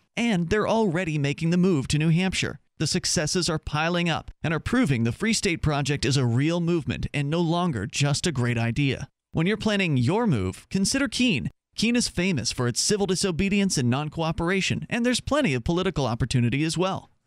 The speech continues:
From demonstrations and vigils to outreach and volunteering, there's a lot going on in Keene. Keene is the Liberty Media capital of the world,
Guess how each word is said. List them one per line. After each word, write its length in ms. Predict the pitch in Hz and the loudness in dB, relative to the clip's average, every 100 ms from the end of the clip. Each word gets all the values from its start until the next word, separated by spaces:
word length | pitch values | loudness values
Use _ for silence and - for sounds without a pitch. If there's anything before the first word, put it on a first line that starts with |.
| _ | _
From 160 | 202 175 | 0 2
demonstrations 720 | 170 196 208 185 180 214 190 | 2 0 0 0 0 2 2
and 160 | 190 139 | 2 2
vigils 460 | 160 156 170 - - - | 0 0 -2 -4 -8 -4
to 100 | 139 | 0
outreach 500 | 160 202 220 220 226 | 0 0 0 0 2
and 120 | 220 | 2
volunteering, 680 | 202 202 214 - 240 101 139 - | 2 0 0 0 -2 -2 -6 -6
there's 160 | 175 160 | -2 0
a 80 | 117 | 0
lot 400 | 117 151 180 165 | 0 0 -2 -2
going 260 | 214 220 | 0 2
on 280 | 170 101 95 | 2 0 -2
in 260 | - 147 139 | 0 0 0
Keene. 420 | - 131 90 - _ | 0 0 -2 -8 _
Keene 360 | - 160 139 110 | -4 0 0 0
is 120 | 110 | -4
the 120 | 120 | -2
Liberty 420 | 131 143 180 214 196 | 0 2 2 2 2
Media 380 | 147 160 165 | 2 2 -2
capital 440 | 156 143 131 143 147 | -2 -2 -2 -2 -2
of 80 | 139 | -2
the 80 | |
world, 520 | 156 120 117 92 - | -2 0 0 0 -4